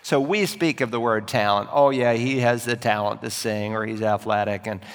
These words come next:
it has no such meaning at all in the Word of God. It is a monetary sum. It is a particular weight, and it wasn't in reference to a coin, though you could take your, your weighted talent and cash it in for coins.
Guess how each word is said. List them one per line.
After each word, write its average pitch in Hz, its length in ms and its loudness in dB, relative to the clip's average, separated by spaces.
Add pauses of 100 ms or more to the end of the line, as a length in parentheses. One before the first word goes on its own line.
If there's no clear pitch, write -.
(180)
it 123 140 2
has 120 300 2
no 165 180 -2
such 131 340 -2
meaning 117 380 -2
at 107 100 -2
all 104 280 -2
in 110 60 -10
the 110 80 -8
Word 107 200 -8
of 98 100 -16
God. - 340 -10 (1000)
It 117 120 0
is 110 120 -2
a 110 60 -2
monetary 131 880 -2
sum. 95 640 -6 (480)
It 110 100 -2
is 107 160 -6
a 117 60 -8
particular 127 680 -2
weight, 104 440 -2 (600)
and 110 400 -2
it 113 140 -2
wasn't 135 480 2
in 120 140 -4
reference 123 500 0
to 110 140 -4
a 104 60 -8
coin, 143 500 -2
though 110 80 -2
you 107 160 -6
could 113 200 -8
take 135 280 0
your, 117 180 -2 (400)
your 113 300 -2
weighted 123 480 2
talent 127 500 0
and 110 140 -6
cash 120 420 2
it 107 80 -6
in 147 260 0
for 107 300 -4
coins. - 840 -10